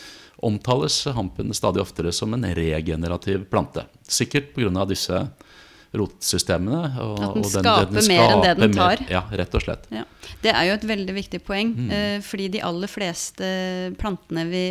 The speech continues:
Speaker 2: vi dyrker i dag er jo planter som tar mer enn de gir til, eh, til jorda, da. Så hvis
Speaker 1: Ja.
Speaker 2: det er, eh, motsatt for hampen, så er jo det en gullgruve.
Speaker 1: Ja. Ja. Og derfor så, nettopp fordi den der planta er litt sånn forvirrende, både fordi den lager mat, men også fiber og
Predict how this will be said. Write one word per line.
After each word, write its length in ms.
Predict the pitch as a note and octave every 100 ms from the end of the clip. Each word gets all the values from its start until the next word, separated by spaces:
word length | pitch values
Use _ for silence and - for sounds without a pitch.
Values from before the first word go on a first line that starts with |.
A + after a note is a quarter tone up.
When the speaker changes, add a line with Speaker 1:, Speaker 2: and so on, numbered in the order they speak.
| F#3
Speaker 2:
vi 100 | F3+
dyrker 360 | F#3 - -
i 40 | E3
dag 160 | F#3 G3+
er 180 | -
jo 40 | G3
planter 300 | - F3 - D#3+
som 100 | F#3+
tar 340 | - D#3+ F3 F#3+
mer 220 | E3+ E3
enn 140 | E3
de 40 | F#3
gir 320 | D#3+ E3+ G#3 - - -
til, 360 | - F#3+ F#3 F3+
eh, 280 | F#3 F3+ F3+
til 240 | - F#3
jorda, 180 | D#3+ E3+
da. 100 | G#3+ G#3
Så 140 | G#3
hvis 100 | G3
Speaker 1:
Ja. 60 | F3+
Speaker 2:
det 120 | E3+
er, 380 | F#3 F#3 F#3 F#3+
eh, 260 | F#3 F#3 F3+ - -
motsatt 540 | F#3+ E3+ - A3 A3
for 140 | -
hampen, 380 | F#3+ F3 - G#3+ G3
så 80 | -
er 60 | F3+
jo 60 |
det 120 | F3+ F3
en 340 | E3 E3+ E3+
gullgruve. 640 | E3+ F3+ F3+ E3 D#3 E3+ G3+ -
Speaker 1:
Ja. 60 | G#2+
Ja. 60 | - - - -
Og 60 | -
derfor 180 | B2+ -
så, 160 | D3 C#3+ C#3+ C#3+ - - - - - - F2+ E2+ -
nettopp 320 | A2+ - B2+
fordi 140 | C3+
den 120 | A#2
der 200 | A2+ A2+
planta 420 | - A2+ F#2+ G#2+ F2+
er 40 |
litt 140 | F#2+ F2+
sånn 200 | F#2 E2+
forvirrende, 540 | F#2+ D#2+ D#2 F#2 G2+
både 400 | G#2 F#2 D#2+ F#2 F2 F2 -
fordi 240 | - F2+
den 380 | F2+ F2+ F2+ F2+
lager 200 | F2+ F2+
mat, 380 | F2 F#2+ - -
men 140 | F#2+ F#2
også 200 | E2 F#2+
fiber 460 | F#2 D#2+ E2 F#2
og 240 | F#2+ F#2